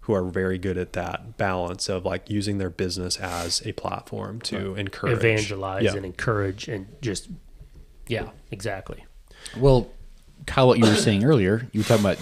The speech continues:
Speaker 3: your relationships, your relationships with the banks. They, you have that relationship of trust, that
Speaker 1: Mm-hmm.
Speaker 3: understanding. And then you also mentioned your tenants, that you were willing to work with them, like, when they couldn't pay. And had you been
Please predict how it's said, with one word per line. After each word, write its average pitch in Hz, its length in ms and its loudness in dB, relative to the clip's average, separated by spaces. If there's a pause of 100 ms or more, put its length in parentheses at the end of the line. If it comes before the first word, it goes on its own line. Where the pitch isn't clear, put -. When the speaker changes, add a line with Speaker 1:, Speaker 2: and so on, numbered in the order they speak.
Speaker 3:
your 90 200 2 (120)
relationships, 95 720 -2 (100)
your 95 380 4
relationships 95 720 0
with 95 140 -2
the - 80 -4
banks. - 560 -4 (320)
They, 87 160 -2 (200)
you 95 120 -2
have 104 120 2
that 82 120 2
relationship 90 500 -2
of - 120 -18
trust, - 480 -4
that 85 120 -2
Speaker 1:
Mm-hmm. 101 40 0
Speaker 3:
understanding. 95 640 0 (560)
And 90 120 -2
then 92 80 2
you 98 140 2
also 95 480 0 (200)
mentioned 98 340 0
your 123 100 4
tenants, - 560 -2 (1000)
that 107 200 4
you 110 140 2
were 107 120 4
willing 98 240 4
to 113 100 -2
work 120 280 2
with - 160 -6
them, - 180 -10 (120)
like, 90 120 -6
when 95 100 -2
they 92 140 -2
couldn't - 320 -4
pay. - 520 -2
And 98 400 -2 (480)
had 107 280 0
you 101 160 4
been 92 500 0